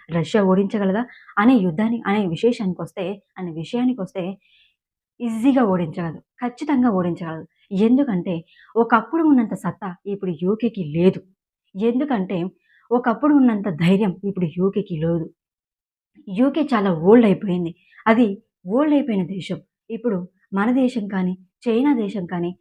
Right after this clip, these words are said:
అమెరికా దేశాలు కానీ చాలా యంగ్‌గా ఉన్న దేశాలు. కానీ ఒకప్పుడు గత యాభై అరవై సంవత్సరాల నుంచి, గత వంద సంవత్సరాల క్రితం యూకే ఎంత పవర్ఫుల్ ఉందో ఇప్పుడు దానికి అంత పవర్ లేదు.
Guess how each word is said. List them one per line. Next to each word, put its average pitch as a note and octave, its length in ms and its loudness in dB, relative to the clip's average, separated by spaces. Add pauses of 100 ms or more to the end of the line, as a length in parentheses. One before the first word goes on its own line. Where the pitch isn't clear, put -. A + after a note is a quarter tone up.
(140)
అమెరికా C4+ 360 2
దేశాలు F3+ 340 -2
కానీ F3+ 300 -6 (320)
చాలా G3+ 140 -6
యంగ్‌గా F#3+ 440 -2
ఉన్న E3+ 160 -2
దేశాలు. E3 360 -6 (320)
కానీ A#3+ 300 -2 (220)
ఒకప్పుడు G3 580 4 (400)
గత A3+ 120 0
యాభై A#3+ 380 4
అరవై F#3+ 240 0
సంవత్సరాల F#3+ 480 -4
నుంచి, E3 360 -4
గత F3+ 100 2
వంద C4 240 4
సంవత్సరాల F#3+ 420 -4
క్రితం E3+ 280 -4 (320)
యూకే B3 300 0
ఎంత F#3 340 -2
పవర్ఫుల్ F3 380 -2
ఉందో E3 280 -2 (220)
ఇప్పుడు B3+ 240 2
దానికి G3 280 -2
అంత E3+ 120 -6 (1040)
పవర్ B3 260 0
లేదు. F#3 320 -2